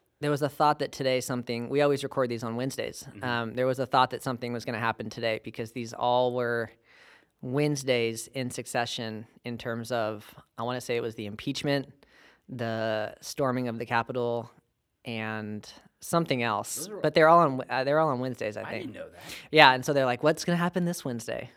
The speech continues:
Speaker 1: It was kinda funny.
Speaker 2: <laughs> It's kinda like, uh, what do they say about celebrities? They die in threes.
Speaker 1: Yeah.
Speaker 2: So,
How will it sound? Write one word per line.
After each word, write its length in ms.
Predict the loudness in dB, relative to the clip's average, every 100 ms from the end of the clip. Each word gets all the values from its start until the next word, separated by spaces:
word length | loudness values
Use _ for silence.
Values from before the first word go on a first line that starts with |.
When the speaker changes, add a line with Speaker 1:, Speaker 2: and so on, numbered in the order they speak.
| -18 -16
Speaker 1:
It 40 | -14
was 120 | -10
kinda 220 | -8 -8
funny. 340 | -6 -8 -8 -16
Speaker 2:
<laughs> 40 | -20
It's 80 | -16
kinda 160 | -10
like, 180 | -10 -10 -12
uh, 300 | -12 -12 -12
what 120 | -10
do 60 | -8
they 60 | -8
say 140 | -12
about 200 | -14 -16
celebrities? 480 | -14 -12 -12 -14 -14
They 80 | -14
die 160 | -14 -14
in 120 | -16
threes. 460 | -16 -14 -16 -18 -8
Speaker 1:
Yeah. 240 | -2 0 -2 -8 _ _ _ _ _ _
Speaker 2:
So, 280 | _ -20 -20